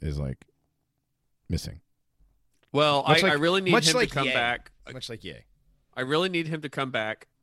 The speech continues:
Speaker 2: uh, because I am patiently awaiting for the sequel to Dune.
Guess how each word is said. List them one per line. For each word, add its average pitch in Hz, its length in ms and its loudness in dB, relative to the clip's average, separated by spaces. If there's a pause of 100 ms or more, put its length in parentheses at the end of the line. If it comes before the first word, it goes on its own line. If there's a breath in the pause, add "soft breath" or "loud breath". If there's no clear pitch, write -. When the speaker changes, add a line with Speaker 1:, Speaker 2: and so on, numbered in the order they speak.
Speaker 2:
uh, 107 220 -4
because 107 720 -8 (420)
I 107 200 -4
am 113 280 -8 (320)
patiently 147 560 -4
awaiting 117 400 -4
for 110 180 -10
the 107 120 -12
sequel 113 420 -6
to 107 80 -14
Dune. 90 400 -10